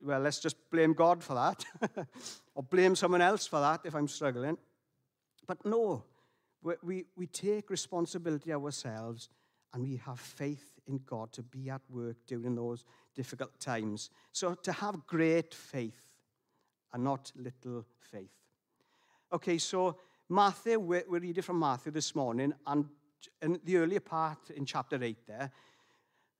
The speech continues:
we hear the account of the centurion. Do you remember the centurion's account? Jesus says, "This is a man of great faith." Well, the centurion had come to Jesus.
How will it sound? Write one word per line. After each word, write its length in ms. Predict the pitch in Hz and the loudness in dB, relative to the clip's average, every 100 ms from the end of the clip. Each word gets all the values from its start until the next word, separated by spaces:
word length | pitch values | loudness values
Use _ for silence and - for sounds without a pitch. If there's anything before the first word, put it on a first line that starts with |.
| _ - | _ -6
we 120 | 156 | -6
hear 340 | - 180 190 | 0 2 2
the 140 | 185 196 | 2 -2
account 480 | - 147 151 151 - | 0 2 2 2 -2
of 200 | 151 151 | -2 0
the 80 | 156 | -2
centurion. 720 | - 180 180 208 208 202 175 | 0 0 2 2 4 4 4
Do 80 | 185 | 4
you 60 | |
remember 340 | 196 190 190 196 | 2 2 0 -2
the 80 | |
centurion's 680 | 180 196 190 202 185 190 185 | -4 -4 -2 -2 0 2 0
account? 400 | 185 - 185 185 180 | 0 -2 -2 -2 -6
Jesus 320 | - 175 175 - | -10 -6 -6 -6
says, 320 | 170 165 165 | -6 -6 -6
"This 180 | 165 160 | -10 -2
is 80 | |
a 40 | 165 | 2
man 280 | 151 156 165 | 4 4 2
of 120 | 156 | 0
great 280 | 147 156 147 | 2 2 2
faith." 300 | - 151 143 | -2 -2 0
Well, 100 | 147 | 0
the 80 | 147 | 0
centurion 540 | - 143 165 156 170 | 0 -2 0 2 2
had 100 | 160 | 0
come 200 | 160 160 | 0 0
to 80 | 147 | 0
Jesus. 580 | 151 147 139 147 151 | 0 0 0 -2 -4